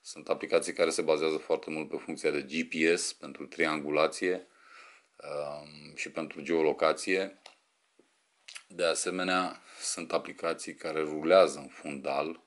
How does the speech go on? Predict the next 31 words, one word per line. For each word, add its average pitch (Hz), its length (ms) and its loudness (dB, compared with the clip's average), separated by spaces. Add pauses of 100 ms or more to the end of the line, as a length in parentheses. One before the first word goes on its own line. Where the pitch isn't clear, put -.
în 85 120 -10
același 76 420 -4
timp 82 300 -12
și - 120 -14
care 87 180 -2
consumă 82 640 -6 (440)
resurse 78 1000 -4
în 78 200 -8
mod 76 200 -2
inutil. 76 440 -8 (800)
Uh, - 200 -6
tocmai 117 260 6
din 107 140 6
punctul 107 260 0
ăsta 95 160 6
de 85 60 8
vedere 85 340 6
vreau 87 200 6
să 85 140 -2
fac 82 200 2
mențiunea 82 580 -2
că, 78 380 4 (800)
din 113 520 0 (340)
nefericire, 82 1000 -6 (220)
încă, 82 680 -2 (180)
deși - 300 -8
suntem 82 320 -6
în 76 80 -4
două 78 160 0
mii 76 140 -4
optsprezece, 76 540 -8